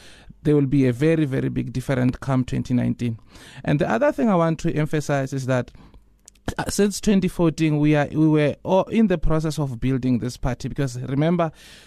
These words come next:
during the time of the founder, the party did not have branches. You know, it was ma-, largely based on media.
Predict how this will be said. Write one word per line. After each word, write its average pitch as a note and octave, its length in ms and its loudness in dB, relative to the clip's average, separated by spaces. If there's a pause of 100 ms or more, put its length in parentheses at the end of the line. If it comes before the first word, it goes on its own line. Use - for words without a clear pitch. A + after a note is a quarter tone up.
(160)
during F3 300 4
the F3+ 100 2
time D#3+ 320 0
of C#3 160 0
the B2+ 100 -2
founder, C3 400 0
the C3 140 -2
party E3 320 -4
did C#3 240 -12
not D3 160 -8
have C#3 220 -8
branches. C3 520 -8
You B2+ 140 -6
know, C3 340 0
it A#2+ 160 -10
was C3 240 -2
ma-, C#3+ 260 0
largely D3+ 360 -2
based C3+ 300 -4
on A#2 160 2
media. A#2+ 320 -2